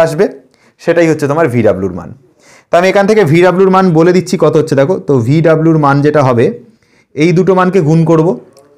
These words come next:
তিন by one point তিন তিন করে যেটা আসবে দেখো, করে যেটা আসবে সেটা হচ্ছে তোমাদের উত্তর। তো ক্যালকুলেটরে মেরে আমি তোমাদেরকে উত্তরটা বলে দিচ্ছি। এটাকে টু পয়েন্ট টু ফাইভ,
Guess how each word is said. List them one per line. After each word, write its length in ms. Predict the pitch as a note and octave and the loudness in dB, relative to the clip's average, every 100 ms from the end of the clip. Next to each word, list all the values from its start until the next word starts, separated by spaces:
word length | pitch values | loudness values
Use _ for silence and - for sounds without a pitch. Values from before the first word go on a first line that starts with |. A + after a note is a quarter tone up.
| _ | _
তিন 160 | F3+ F#3+ F#3 | -2 0 2
by 120 | E3+ E3 D3+ | 2 2 0
one 100 | D3+ | 0
point 180 | D#3 D#3 D#3 | -2 -2 -2
তিন 100 | D#3 D3 | -4 -4
তিন 120 | F3 B3 - - | -4 -4 -8 -4
করে 140 | D3 C#3 | 0 2
যেটা 120 | C#3 C3 | 2 0
আসবে 200 | A#2+ B2+ | 0 0
দেখো, 160 | A#2+ F3+ B3 - - _ _ | 0 -2 -6 -16 -20 _ _
করে 120 | F3+ F3 | 0 0
যেটা 120 | E3 D3+ | 2 0
আসবে 140 | D#3 E3+ | -2 -2
সেটা 100 | C#3+ | -2
হচ্ছে 140 | C3+ C3 | -2 -4
তোমাদের 200 | B2+ C3 G#2 | -2 -2 -2
উত্তর। 240 | - - - _ _ - | -6 -14 -14 _ _ -14
তো 40 | - | -4
ক্যালকুলেটরে 400 | D3+ E3+ E3+ F3 | -2 0 0 0
মেরে 160 | E3+ F3+ C#4 - _ - | 0 0 -2 -8 _ -10
আমি 100 | C#3+ D3+ | -6 -2
তোমাদেরকে 300 | D#3 D#3 E3 | -2 0 -2
উত্তরটা 260 | D3+ C#3+ D3+ A#2 | -2 -2 -2 0
বলে 120 | A2 | 0
দিচ্ছি। 160 | G2 D#3+ | 0 0
এটাকে 240 | E3 F3 F#3 F#3 - | 0 0 0 -2 0
টু 120 | A3+ A#3+ A#3 G#3 | 2 2 0 0
পয়েন্ট 300 | G3 G3 G#3 G3+ A#3 | 0 2 0 0 0
টু 100 | A3+ A#3+ A#3 | 2 2 0
ফাইভ, 300 | F#3+ D#3+ D3+ | 0 2 2